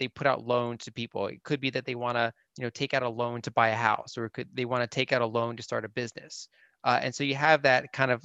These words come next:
that lending environment, uh, that's for real productive use. So it's, it's going to basically fuel people's lifestyles or their business, uh, prospects. Now, on the other hand, if you had a bank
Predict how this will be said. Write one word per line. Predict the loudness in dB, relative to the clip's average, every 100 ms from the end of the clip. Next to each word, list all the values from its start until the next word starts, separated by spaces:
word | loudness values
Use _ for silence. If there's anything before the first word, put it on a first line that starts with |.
| 2
that | 2 4
lending | 2 4 2 0
environment, | 2 4 4 2 -2 -6 _ _
uh, | 4 6
that's | 6 2
for | 0 4 6 6
real | 4 4
productive | 4 4 4 2 -4 -4
use. | -6 -6
So | -6 -6
it's, | -6 -6
it's | -6 0
going | 4 6 4
to | 2 2 2 _ _ 2
basically | 2 2 -8 -10 -8
fuel | 0 0
people's | 2 -2 -2
lifestyles | 4 4 6 6 8 8 4 0 -12 _ -4
or | 2 4
their | 4 4
business, | 2 2 -2 -4 2
uh, | 2
prospects. | 2 0 -4 -4 -10 -10 -14 -14 -20 _
Now, | 4 6 6
on | 6
the | 6
other | 6
hand, | 4 2
if | 0
you | 0
had | 4 4
a | 4
bank | 4 4 4 -2